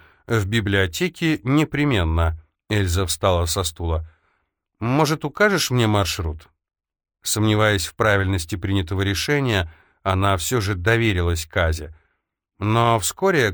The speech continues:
Каза привела её на первый этаж особняка. Теперь Эльза находилась в глубине дома безумцев. Девушка повернула за угол, да так и застыла.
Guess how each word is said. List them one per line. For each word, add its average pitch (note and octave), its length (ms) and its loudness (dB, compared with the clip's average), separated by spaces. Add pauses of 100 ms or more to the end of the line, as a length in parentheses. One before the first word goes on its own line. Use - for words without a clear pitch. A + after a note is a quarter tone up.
(120)
Каза D#3 520 2
привела G#2+ 500 2
её D3+ 320 0
на A2 180 2
первый B2+ 420 -2
этаж F#2+ 520 -2
особняка. F2 720 -4 (720)
Теперь G#2 420 -2
Эльза B2 340 0
находилась G#2 720 -2
в F#2 100 -10
глубине G2+ 540 -2
дома A2+ 340 0
безумцев. A2 760 -6 (800)
Девушка D3 640 0
повернула B2+ 600 0
за F#2+ 220 2
угол, G#2 400 -2
да G2+ 140 -6
так A#2 300 0
и D3+ 40 -2
застыла. A2+ 720 -6